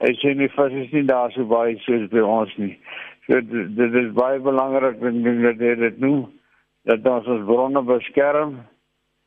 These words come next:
en dankbaar wees vir dit wat ons het. Hy sê, "Daar is op die oomblik nie baie bote in Setswana in die omgewing nie."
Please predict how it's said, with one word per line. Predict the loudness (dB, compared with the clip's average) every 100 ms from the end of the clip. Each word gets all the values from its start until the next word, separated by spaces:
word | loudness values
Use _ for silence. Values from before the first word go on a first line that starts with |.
| _
en | -2 2
dankbaar | 0 0 0 0 2
wees | 0 0 0
vir | 2
dit | 2 2
wat | 0
ons | 0 0
het. | 0 0 -2 -20 _ _ _ -2
Hy | -2
sê, | 0 0
"Daar | 2 0
is | -2
op | 0
die | 2
oomblik | 4 2 0 0
nie | 0
baie | 0 0 -2
bote | 0 0 2
in | -2
Setswana | 0 -2 2 2 2 -2
in | 0
die | -2
omgewing | -2 -2 2 4 2 0
nie." | -2